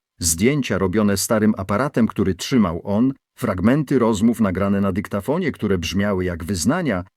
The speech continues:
a czasem jak pożegnania, to wszystko tworzyło obraz historii, która mogła być zarówno wielką miłością, jak i początkiem upadku. Ona sama wydawała się rozdarta pomiędzy chęcią całkowitego oddania się temu, co ich łączyło, a potrzebą zachowania kontroli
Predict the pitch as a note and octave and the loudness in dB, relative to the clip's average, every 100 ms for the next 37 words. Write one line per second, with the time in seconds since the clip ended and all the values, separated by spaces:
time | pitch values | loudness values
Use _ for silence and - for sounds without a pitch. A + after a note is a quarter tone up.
0 | _ G#2+ F2 G#2+ - F#2+ F2 F2 A2 G2 | _ -4 -2 -2 -2 -4 -4 -6 -4 -4
1 | F2+ G#2 D#2+ E2 A#2+ - _ _ - A3+ | -2 -2 -2 -4 -6 -8 _ _ -6 -2
2 | G#3 G#3+ - F3+ - D3 F3+ F3 - E3 | -2 -2 -4 -4 -4 -2 0 0 0 0
3 | C#3 C3+ - A#2+ - D#3 E2+ D#2+ - _ | -2 -2 -2 -2 -2 -2 -2 -8 -12 _
4 | _ - A2+ G#2 G#2 F#2+ G2 G2 E2+ G#2+ | _ -2 2 4 2 2 -2 -2 0 0
5 | G#2+ F2+ F#2 A2 C#3 C#3 C3 B2+ G#2 F#2+ | 0 0 0 2 2 4 6 6 4 0
6 | - A2+ B2 B2+ _ _ _ G2+ A#2+ E3+ | -2 -2 0 0 _ _ _ -2 -2 -2
7 | F3 - E3 - F3 E3 - B2 - - | -2 -2 -2 -2 -2 -2 -2 -4 -4 -10
8 | D2+ E2 - _ _ F#2 F2+ - - D3+ | -12 -12 -18 _ _ 0 2 0 0 2
9 | F#2 F#2+ G#2 A2 G#2 G2 G#2+ G#2 E2 F#2+ | 0 0 0 0 0 -2 -2 -2 -2 -6
10 | F2+ G#2+ F2+ G#2 C3+ A#2+ G#2 A2+ A#2+ A2+ | -4 -4 0 2 4 2 0 0 0 0
11 | G#2 A2+ G#2 G#2+ G#2+ D#3 D3 - D3 C3+ | 0 -2 -2 -4 -4 -2 -2 -2 -4 -2
12 | D3 G#2 F#2 G#2 G2 B2 A2+ G2 A2+ G#2+ | 0 0 -2 -4 0 2 2 2 0 -2
13 | - G2 G2+ F#2 C3 F3 G3+ A2+ A2 G#2 | -2 0 0 0 -2 -2 -2 -4 -4 -6
14 | - G3+ F3+ B2 A2 G2 G2+ E3+ D#3+ - | -2 -2 0 0 0 0 -2 -2 -4 -2
15 | A2 G2 G#2+ G2 D3+ | -2 0 0 0 -2